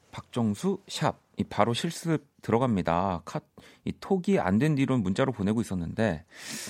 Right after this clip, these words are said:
공공공공 이 네 개의 숫자로 불리는 게 아쉬웠어요. 저는 원디가 이름 불러주는 게 그렇게 좋더라고요.라고 하셨고, 어, 닮은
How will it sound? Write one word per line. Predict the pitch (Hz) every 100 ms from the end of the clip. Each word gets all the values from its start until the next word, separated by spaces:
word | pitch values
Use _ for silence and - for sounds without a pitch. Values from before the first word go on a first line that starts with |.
| - -
공공공공 | - 139 156 165 143 131 127 113 -
이 | 85
네 | 90 101
개의 | 127
숫자로 | - 123 113
불리는 | - 95 92
게 | 92
아쉬웠어요. | - 85 - 98 - 78 73 -
저는 | - 92
원디가 | 87 101 123 131 120
이름 | - 135
불러주는 | 139 117 127 127 120
게 | 147
그렇게 | 131 123 -
좋더라고요.라고 | 95 - 123 110 110 160 139 92 87
하셨고, | 90 92 - 131 123 76 - - - - - - - - -
어, | 82 82 - _ _ -
닮은 | - 92 104 113 131 180